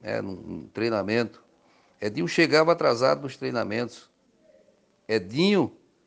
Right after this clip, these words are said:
dia de jogo, já chegou, é, durante a pré-eleção do treinador, por duas vezes atrasado. E o pessoal,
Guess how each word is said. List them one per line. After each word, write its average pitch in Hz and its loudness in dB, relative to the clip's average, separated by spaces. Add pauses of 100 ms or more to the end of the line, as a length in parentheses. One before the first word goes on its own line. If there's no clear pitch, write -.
(600)
dia 147 2
de 127 -2
jogo, 120 2
já 120 2
chegou, 135 0 (540)
é, 104 0
durante 151 4
a 151 4
pré-eleção 143 2 (840)
do 101 0
treinador, 139 2 (640)
por 123 -4
duas 135 2
vezes 147 2
atrasado. 127 4 (1500)
E 104 -10
o 104 -10
pessoal, 120 2